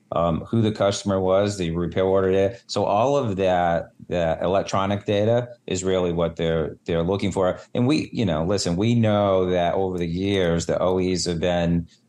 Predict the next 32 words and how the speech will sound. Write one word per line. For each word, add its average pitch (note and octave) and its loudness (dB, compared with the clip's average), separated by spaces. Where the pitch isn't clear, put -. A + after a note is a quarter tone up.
collecting G#2 0
data F#2 0
from F2 -4
dealers F#2 0
for - -4
many B2+ 2
things, - -6
whether E2 0
it's - -4
marketing G#2 2
or E2+ 2
whether E2+ 2
it's D#2+ -4
vehicle G#2 0
style G2+ 2
and D#2+ -4
color G2+ 0
and, E2 -4
and E2 0
customer A2 0
satisfaction. F#2 0
This B2+ 0
is A2+ 2
just G#2 0
one G2+ 2
more F#2+ 2
data F#2 0
point F2 -2
that F2 -2
they E2+ 0
can E2 -2
collect F#2+ 0